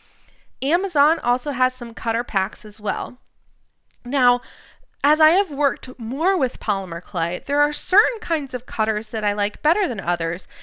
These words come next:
and I'm sure you will develop your own opinions on that as well. Now, you can also find small cookie cutters in different places. I saw some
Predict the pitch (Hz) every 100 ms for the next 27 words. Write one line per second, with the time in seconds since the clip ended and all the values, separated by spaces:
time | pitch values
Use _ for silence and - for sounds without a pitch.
0 | - - 359 403 403 - - 349 370 262
1 | 277 311 277 240 220 226 233 226 - 208
2 | 214 196 214 202 196 202 185 190 - -
3 | 190 - 370 - - - - - _ _
4 | - - - 277 277 269 330 381 427 -
5 | 523 - 311 269 247 247 - - - 247
6 | 233 233 233 - 226 247 - 262 262 285
7 | 311 - - 262 269 269 254 277 269 311
8 | 320 233 233 262 254 - 262 247 233 233